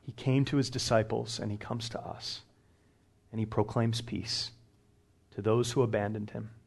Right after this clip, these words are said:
to those he still loves. And he gives us the Holy Spirit, and he makes us the leaders of his church, and he sends us off to proclaim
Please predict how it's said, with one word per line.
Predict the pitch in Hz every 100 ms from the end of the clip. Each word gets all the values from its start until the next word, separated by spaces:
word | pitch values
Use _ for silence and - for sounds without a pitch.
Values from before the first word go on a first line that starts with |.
| -
to | 120
those | 113 110 113 113
he | 107
still | - 107 101
loves. | - - - - - _ - _ _ _ _ _ _ _ -
And | 113
he |
gives | 120 139 139 156
us | - -
the | 147
Holy | 139 139
Spirit, | - - 143 143 165 123
and |
he | 131
makes | 123 135 139 -
us | 147 135 - - - - -
the | 117
leaders | 117 135 143 127
of | 131
his | 110 -
church, | - 160 165 - - - - - _
and | -
he | 117
sends | 117 - 151 151 151
us | -
off | 127 110 -
to | -
proclaim | - 131 - 143 143 147 147